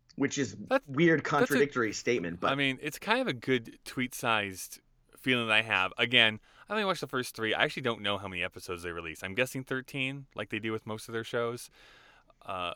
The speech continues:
Speaker 2: for, for their first season. Anyways, however many episodes that they released, I've only watched the first three. And I think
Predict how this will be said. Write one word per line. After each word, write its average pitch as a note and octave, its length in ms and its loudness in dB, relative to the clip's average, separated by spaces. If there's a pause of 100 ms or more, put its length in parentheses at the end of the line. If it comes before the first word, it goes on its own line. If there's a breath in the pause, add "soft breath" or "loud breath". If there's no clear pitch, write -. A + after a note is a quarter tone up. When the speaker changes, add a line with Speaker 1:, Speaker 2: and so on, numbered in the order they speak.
(120)
Speaker 2:
for, A2+ 160 -4
for A2+ 160 -2
their A2 140 2
first - 280 -6
season. A#2 460 -6 (480 soft breath)
Anyways, G2 560 4
however F3+ 240 6
many C3 280 -2
episodes G#2 400 0
that F#2 100 -14
they E2+ 100 -4
released, D#2+ 440 -10 (440 loud breath)
I've A#2 220 4
only C3 180 0
watched A2 320 4
the G2 60 -8
first - 380 -4
three. F2+ 420 -8 (560 soft breath)
And A#2 560 6 (880)
I D3 380 4
think G#2+ 580 2